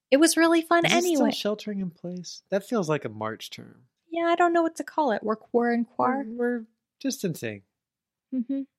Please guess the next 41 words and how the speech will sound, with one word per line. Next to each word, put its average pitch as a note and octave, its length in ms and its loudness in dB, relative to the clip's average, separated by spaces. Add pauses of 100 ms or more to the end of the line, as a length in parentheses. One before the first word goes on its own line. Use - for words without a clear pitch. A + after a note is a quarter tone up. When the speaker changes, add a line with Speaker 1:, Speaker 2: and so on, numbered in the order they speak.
(120)
Speaker 2:
Yeah. G#3+ 80 -2
Speaker 1:
We're C#4+ 80 6
not D4+ 180 6
having C#4 340 4 (220)
other B3 180 6
people A#3+ 340 0
into G3+ 220 0
our F#3 220 2
home F3+ 380 0
Speaker 2:
Yeah. A3+ 220 -2
Speaker 1:
who G#3+ 80 6
have G3 100 2
interacted G3 520 2
with F#3+ 160 -2
other F3+ 200 0
people F3+ 420 -4
who F3 80 0
have E3+ 100 -2
interacted F#3 720 -6
with G3+ 120 -8
other F#3+ 180 -2
people E3+ 420 -4
and F3+ 140 -6
so F#3 220 0
on. D#3 260 -8 (200)
Speaker 2:
Yeah, F#3 220 2
maybe C4 320 8
it's - 200 2
just G3+ 140 -4
sheltering F#3+ 340 4
in F3+ 80 -2
place. G3 240 4
I G#3 60 2
just F#3+ 160 -2
haven't F#3+ 200 2
heard E3+ 200 2
that E3 160 0
term E3+ 380 -4 (360)
since, E3+ 220 -8
like, E3+ 160 2
April. E3+ 440 -2